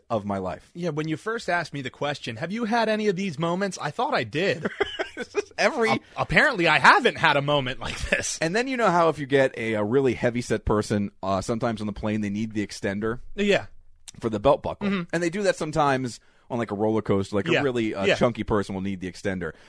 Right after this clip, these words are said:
Speaker 1: Well, I'm the opposite of that when it comes to the cuff for the, um, uh, blood pressure thing, because they had to get what is, what it boils down to be, like, the kids one.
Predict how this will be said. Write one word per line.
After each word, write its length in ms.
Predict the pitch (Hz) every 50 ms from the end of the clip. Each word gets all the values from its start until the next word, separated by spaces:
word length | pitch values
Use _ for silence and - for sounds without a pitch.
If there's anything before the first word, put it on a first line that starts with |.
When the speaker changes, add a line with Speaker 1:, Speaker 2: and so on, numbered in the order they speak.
| - _ -
Speaker 1:
Well, 160 | 123 127 131 127
I'm 240 | 135 160 185 185
the 100 | 170 156 - -
opposite 440 | 135 143 143 - 131 117 - 110
of 120 | 101 101 92
that 260 | 101 95 95 - - -
when 180 | 107 110 107
it 80 | 107 -
comes 280 | - 131 117 110 117 -
to 100 | - 117
the 100 | 95 101
cuff 440 | - - - - 117 113 - - - -
for 160 | - 117 104
the, 300 | 101 104 98 98 - - _ _ _ _ _ -
um, 480 | 95 95 95 92 92 90 90 92 90 - -
uh, 440 | - 95 90 85 85 87 - 78 76 82 92 92 -
blood 240 | - 98 110 120 -
pressure 260 | - 127 135 - 139
thing, 320 | - - 131 127 135 147 - _ _ _ _ - -
because 240 | 131 - - 151 139
they 120 | 156 143
had 260 | 123 - 151 156 156
to 80 | 151 139
get 280 | 123 139 135 127 - _ _ _ _ _ _ _ _ _ _ _ - - - _ _
what 260 | - 131 135 143 143
is, 240 | 139 131 117 107 - - - _
what 140 | - 135 139
it 80 | 135 117
boils 280 | 135 143 143 135 123
down 200 | - 131 123 120
to 60 | 117 104
be, 120 | 120 120
like, 200 | 107 107 101 -
the 60 | 110 -
kids 320 | - - 127 104 95 -
one. 220 | 82 78 67 69